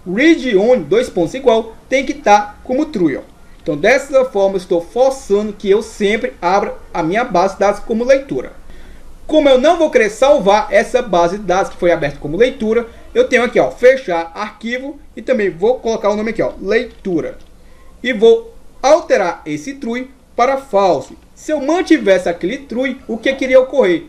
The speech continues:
Eu iria salvar uma cópia, porque se eu abrir o arquivo como leitura, se eu forçar o salvamento, ele vai salvar uma cópia. Então não é isso que eu quero, eu quero abrir o arquivo como leitura e quero fechá-lo como leitura. Entendeu a lógica? Então o que que eu devo fazer agora? Observe, ó.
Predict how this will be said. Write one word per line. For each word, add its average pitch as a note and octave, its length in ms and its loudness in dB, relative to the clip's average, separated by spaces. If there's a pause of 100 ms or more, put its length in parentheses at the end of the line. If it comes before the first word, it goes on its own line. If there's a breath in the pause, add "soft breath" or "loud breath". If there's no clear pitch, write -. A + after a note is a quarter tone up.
Eu F#3 140 2
iria G3+ 160 0
salvar G#3 600 0
uma D4 200 -4
cópia, A3+ 500 0
porque G3 260 -2
se - 140 -4
eu D4 100 8
abrir F#3+ 220 0
o F#3+ 40 6
arquivo F#3 260 -2
como F#3 160 -4
leitura, A#3+ 420 -2 (200 loud breath)
se - 140 0
eu D4+ 80 6
forçar B3+ 440 2
o F3 60 2
salvamento, B3 640 0
ele F3+ 120 0
vai A3 120 0
salvar G#3 400 -2
uma C#4 160 -2
cópia. - 500 0
Então A#3+ 160 2
não C4 160 2
é D#4 40 4
isso D#4 100 -2
que E4+ 40 -6
eu E4+ 80 -4
quero, E3+ 280 2
eu D3+ 80 -8
quero E3+ 240 0 (140)
abrir A3 300 0
o F#3+ 60 4
arquivo F#3 260 -2
como D3+ 180 -8
leitura C4+ 440 0 (320 loud breath)
e F4+ 100 0
quero D4 200 4
fechá-lo A#3 520 -4 (140)
como D4 180 -8
leitura. C#4+ 460 -4 (440)
Entendeu G3 320 2
a E3+ 40 4
lógica? C4+ 440 0 (280)
Então D4+ 220 2
o - 40 -2
que D4+ 100 -2
que D4 60 -4
eu D4 80 -2
devo C4+ 160 2
fazer C4+ 200 0
agora? F3 400 0 (120)
Observe, E3+ 480 -2
ó. - 60 -12